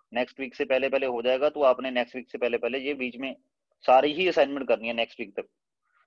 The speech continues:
तो इसमें से जितने भी chemical equilibrium कोई वाले question है वो तो चाहे करने शुरू कर ही दो ना तुम लोग। चलो question number थर्टी सिक्स्थ। So question number thirty-six is,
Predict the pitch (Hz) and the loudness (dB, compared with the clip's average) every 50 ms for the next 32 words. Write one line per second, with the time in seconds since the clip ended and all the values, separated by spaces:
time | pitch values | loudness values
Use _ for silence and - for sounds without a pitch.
0 | - - 127 120 - 147 147 147 151 135 135 135 147 147 160 165 175 175 170 156 | -10 -8 -8 -6 -6 -6 -6 -4 -2 -4 -4 -4 -2 -2 0 0 0 2 4 2
1 | 147 151 156 139 175 170 160 151 151 165 160 151 160 165 156 139 156 151 147 147 | 2 2 0 0 0 0 0 0 -2 -2 -2 -2 -2 -4 -2 -2 -2 2 2 4
2 | 143 151 147 143 139 - - 156 160 156 143 143 143 151 151 151 147 156 156 - | 4 4 2 0 -2 -2 0 0 0 0 0 0 0 0 0 2 2 2 2 2
3 | 139 131 139 143 139 151 143 139 - 127 123 131 123 117 113 127 143 143 135 127 | 2 0 0 -2 -4 -4 -6 -2 -2 0 0 0 -4 -4 -4 -4 -4 -4 -6 -6
4 | 117 117 110 101 _ _ _ _ _ _ _ _ _ _ _ _ _ _ _ _ | -6 -6 -6 -8 _ _ _ _ _ _ _ _ _ _ _ _ _ _ _ _
5 | _ _ _ _ _ _ _ _ _ _ _ _ - - 127 110 104 98 107 131 | _ _ _ _ _ _ _ _ _ _ _ _ -4 -2 -2 -2 -2 -2 -2 -2
6 | 123 - 160 156 156 165 160 - 151 143 165 165 - 185 180 - - _ _ _ | -2 -2 -4 -2 -2 0 0 0 0 0 0 -4 -2 -4 -4 -6 -8 _ _ _
7 | _ _ _ _ _ _ _ _ _ _ _ _ _ _ _ _ _ _ _ _ | _ _ _ _ _ _ _ _ _ _ _ _ _ _ _ _ _ _ _ _
8 | _ _ _ _ _ _ _ _ _ _ _ _ _ _ _ _ _ _ _ _ | _ _ _ _ _ _ _ _ _ _ _ _ _ _ _ _ _ _ _ _
9 | _ _ _ _ - 165 - 170 170 160 - 196 208 208 214 202 - 180 175 170 | _ _ _ _ -6 -2 2 2 2 4 2 0 2 2 2 6 6 6 6 6
10 | 190 180 - 185 - - - 160 165 180 190 | 2 0 0 -2 -2 2 2 4 4 4 2